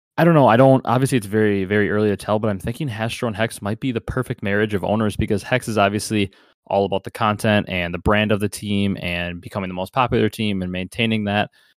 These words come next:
And then Hex is, or not Hex, Hastro has always been about winning, and he doesn't really care as much about the content. Uh, Hex has never wanted to step on his players' toes in terms of their competing. He's always like, "I'm off to the side. If I absolutely need to step in, I will, but I'm not gonna say anything. I'm gonna let the players and coaches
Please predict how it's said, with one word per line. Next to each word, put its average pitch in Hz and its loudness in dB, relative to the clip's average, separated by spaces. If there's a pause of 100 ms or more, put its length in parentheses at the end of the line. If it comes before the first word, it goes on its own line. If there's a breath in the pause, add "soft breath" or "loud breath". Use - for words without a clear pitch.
(120)
And 120 -2
then 117 4
Hex 139 -2
is, 117 0
or 101 -8
not 82 -6
Hex, - -6
Hastro 123 4
has 107 6
always 107 2
been 104 0
about 92 0
winning, 104 0
and 95 -6
he 110 -6
doesn't 101 -2
really 90 -10
care 139 -2
as 127 -2
much 135 -2
about 123 -6
the 127 -4
content. 117 0 (400 soft breath)
Uh, 87 -2
Hex - -2
has 120 0
never 117 2
wanted 113 2
to 104 -2
step - 0
on 95 -2
his 101 -2
players' 92 0
toes 107 2
in 98 -6
terms 101 -4
of 90 -4
their 90 -6
competing. 107 -4
He's 95 -4
always 92 -2
like, 92 -4
"I'm 104 0
off 107 2
to 113 -2
the 104 0
side. 104 2
If 95 -4
I 90 -2
absolutely 123 0
need 123 -2
to 123 -6
step - -2
in, 127 2
I 98 2
will, 107 2
but 95 0
I'm 95 0
not 95 -2
gonna 92 -8
say 92 -4
anything. 98 -4
I'm 95 -8
gonna 92 -6
let 92 -8
the - -20
players 95 -4
and 92 -14
coaches 104 -6